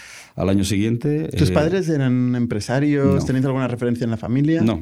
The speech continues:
Speaker 1: mi, mi familia nadie ha sido empresario. Y bueno, la verdad es que siempre me gustó hacer cosas y ser emprendedor.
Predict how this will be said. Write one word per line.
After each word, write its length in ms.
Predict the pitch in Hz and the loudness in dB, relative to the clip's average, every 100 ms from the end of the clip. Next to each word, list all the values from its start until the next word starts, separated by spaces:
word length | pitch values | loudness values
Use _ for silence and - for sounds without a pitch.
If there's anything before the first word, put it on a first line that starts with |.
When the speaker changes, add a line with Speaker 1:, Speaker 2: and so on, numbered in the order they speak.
| - | -2
Speaker 1:
mi, 180 | 90 87 87 | -2 0 0
mi 140 | 87 | -2
familia 360 | 87 87 90 92 | -2 0 0 2
nadie 300 | 95 95 92 | 2 0 -2
ha 40 | |
sido 200 | 92 92 | -2 -2
empresario. 580 | 90 - 92 101 120 147 - - - - - - - - _ | -2 -2 -2 0 0 -2 -8 -20 -20 -20 -20 -20 -20 -20 _
Y 280 | 120 107 98 | 4 4 4
bueno, 260 | 87 85 101 90 | 0 -2 -4 -4
la 100 | 85 | -4
verdad 120 | 90 | -4
es 80 | - | -4
que 100 | - | -4
siempre 540 | - 90 85 87 87 | -2 -2 0 0 0
me 140 | 90 | -2
gustó 680 | 85 - 98 87 85 85 85 | -2 -6 -4 -2 -2 -4 -6
hacer 320 | 90 90 87 | -6 -6 -4
cosas 340 | - 135 113 - | -4 -2 -2 -2
y 40 | |
ser 180 | - 90 | -2 -2
emprendedor. 580 | 87 95 95 113 - | 0 0 2 0 -2